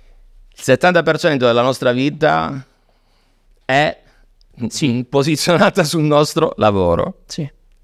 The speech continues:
Speaker 1: Eh, cavolo, se, se il tuo lavoro non ti ve-, non diventa il tuo bello, io ti dico,
Speaker 2: Hai buttato un pochino il
Speaker 1: caspita.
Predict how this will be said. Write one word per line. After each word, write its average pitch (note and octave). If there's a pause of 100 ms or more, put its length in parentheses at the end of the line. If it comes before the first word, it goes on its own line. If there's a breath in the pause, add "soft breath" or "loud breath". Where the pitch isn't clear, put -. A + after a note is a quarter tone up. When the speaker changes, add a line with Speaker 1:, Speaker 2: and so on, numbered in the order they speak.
Speaker 1:
Eh, F#2+
cavolo, E2
se, F#2 (480 soft breath)
se -
il G#2+
tuo C#3+
lavoro C3
non G2+
ti A2
ve-, A#2
non B2
diventa A#2
il G2
tuo A2+
bello, B2
io G2+
ti G2+
dico, F#2+ (840)
Speaker 2:
Hai F#3
buttato E3
un D#3+
pochino D3+
il D3
Speaker 1:
caspita. F2+